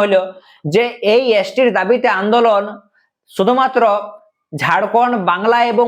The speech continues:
উড়িষ্যার কুর্মীরাই কেন করছে? কই বিহারের কুর্মীরা তো এসটির দাবিতে আন্দোলন করে নাই, ইউপির কুর্মীরাও তো করে নাই, এমপির কুর্মীরাও করে নাই, গুজরাটের কুর্মীরাও করে নাই, আর যে, যারা বারবার মহারাষ্ট্রের কথা বলছে, মহারাষ্ট্রের কুর্মীরা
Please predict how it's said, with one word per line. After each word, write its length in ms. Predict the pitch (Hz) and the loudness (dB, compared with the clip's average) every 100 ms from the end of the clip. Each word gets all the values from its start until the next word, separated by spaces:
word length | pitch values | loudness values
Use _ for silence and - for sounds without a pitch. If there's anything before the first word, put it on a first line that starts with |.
| 214 | 2
উড়িষ্যার 360 | 240 240 262 - | 0 0 -2 0
কুর্মীরাই 440 | 247 254 277 277 240 | 0 2 0 0 0
কেন 120 | 226 170 | -2 -2
করছে? 340 | 143 - - _ _ _ _ _ _ _ _ _ _ _ _ _ _ _ _ - | -4 -6 -20 _ _ _ _ _ _ _ _ _ _ _ _ _ _ _ _ -8
কই 120 | 226 202 | -4 -2
বিহারের 460 | 190 175 202 240 226 | -2 0 -2 -2 -2
কুর্মীরা 360 | 233 240 247 233 | -2 0 0 0
তো 80 | 240 | -2
এসটির 300 | 226 247 220 | 0 -2 0
দাবিতে 280 | 233 240 | 0 0
আন্দোলন 360 | 220 220 233 233 226 | -2 0 0 0 0
করে 160 | 233 233 | 0 0
নাই, 160 | 240 - _ _ _ _ 156 | -4 -8 _ _ _ _ -2
ইউপির 360 | 180 175 240 | 0 2 0
কুর্মীরাও 440 | 226 233 233 247 233 | 2 0 2 2 2
তো 60 | 247 | 0
করে 240 | 233 233 233 | 2 0 0
নাই, 200 | 233 240 247 _ _ | -2 -6 -14 _ _
এমপির 340 | 160 185 226 233 | -2 0 0 0
কুর্মীরাও 460 | 220 233 240 254 254 | 2 2 2 2 2
করে 220 | 240 240 | 2 0
নাই, 180 | 226 233 240 - _ 151 | 0 -2 -6 -16 _ 0
গুজরাটের 480 | 170 175 220 233 233 | 0 2 0 0 0
কুর্মীরাও 460 | 214 214 233 240 254 247 | 0 2 2 2 2 0
করে 160 | 240 226 | 0 0
নাই, 160 | 226 220 - - | -2 -6 -14 -4
আর 120 | 156 185 170 | -2 0 0
যে, 100 | 196 185 175 | 2 2 2
যারা 160 | 202 214 | 2 2
বারবার 280 | 220 226 208 | 2 0 2
মহারাষ্ট্রের 460 | 190 202 214 220 220 | 2 0 -2 -2 0
কথা 120 | 220 | 0
বলছে, 180 | 220 208 175 | 0 0 0
মহারাষ্ট্রের 420 | 185 214 240 214 | 0 0 -2 -2
কুর্মীরা 320 | 196 202 220 | 0 2 2